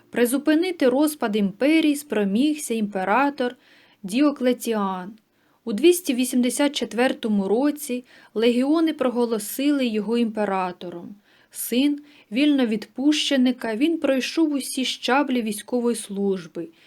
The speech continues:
від солдата до полководця Римської імперії. Для більш ефективного керівництва частинами величезної імперії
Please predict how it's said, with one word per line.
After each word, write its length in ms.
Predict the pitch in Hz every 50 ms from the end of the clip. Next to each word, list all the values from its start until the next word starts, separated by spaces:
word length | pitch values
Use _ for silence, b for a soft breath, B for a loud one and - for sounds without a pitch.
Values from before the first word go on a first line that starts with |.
| b b b -
від 180 | 202 214 214
солдата 680 | - - 190 180 175 170 196 233 277 294 285 294 247
до 140 | 208 202 226
полководця 920 | 214 214 202 196 185 - 190 180 175 190 233 277 277 285 - - 226 196
Римської 480 | 190 190 214 214 202 - - - 208 202
імперії. 800 | 196 185 - _ 190 185 185 185 180 175 180 190 196 208 202 b b b b b b b b b -
Для 160 | 202 220 240
більш 340 | 214 262 - 330 320 - 269
ефективного 760 | 247 247 240 226 - _ - 262 294 277 247 240 208 220
керівництва 880 | 208 214 214 202 202 185 170 180 190 233 277 294 302 294 - - 202 208
частинами 800 | 202 - 202 202 202 - - - 226 240 262 262 233 214 202 202
величезної 640 | 190 196 196 202 202 202 226 226 220 202 208 190 190
імперії 720 | 180 165 - _ 196 233 269 285 285 262 254 247 240 240